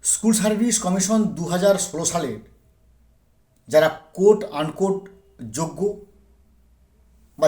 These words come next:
যাকে আইনি পরিভাষায় বলা হচ্ছে specifically not found to be tainted, ইনারা কি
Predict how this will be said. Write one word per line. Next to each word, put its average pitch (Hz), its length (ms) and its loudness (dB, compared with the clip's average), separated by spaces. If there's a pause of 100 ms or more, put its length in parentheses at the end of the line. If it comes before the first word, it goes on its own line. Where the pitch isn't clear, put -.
যাকে 170 180 0 (280)
আইনি 190 280 4 (120)
পরিভাষায় 151 500 -2
বলা 139 200 2
হচ্ছে 160 260 -8 (880)
specifically 196 840 0 (440)
not 185 180 2 (280)
found 190 320 -2
to 190 120 -8
be 170 60 -8 (100)
tainted, 120 400 -6 (1800)
ইনারা 185 280 4 (1000)
কি 185 80 -4